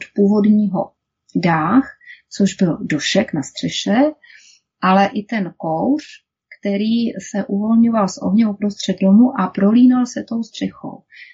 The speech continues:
Takže je to jako, eh, mrtvý, zemřelý člověk,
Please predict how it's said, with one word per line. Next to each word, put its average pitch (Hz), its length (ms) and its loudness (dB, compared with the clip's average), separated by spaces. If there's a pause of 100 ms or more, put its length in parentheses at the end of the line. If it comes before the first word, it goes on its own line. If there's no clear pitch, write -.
(140)
Takže 196 240 2
je 233 180 2
to 240 380 2
jako, 202 520 -4 (220)
eh, 180 560 0
mrtvý, 262 420 4 (160)
zemřelý 226 580 2
člověk, 180 560 -8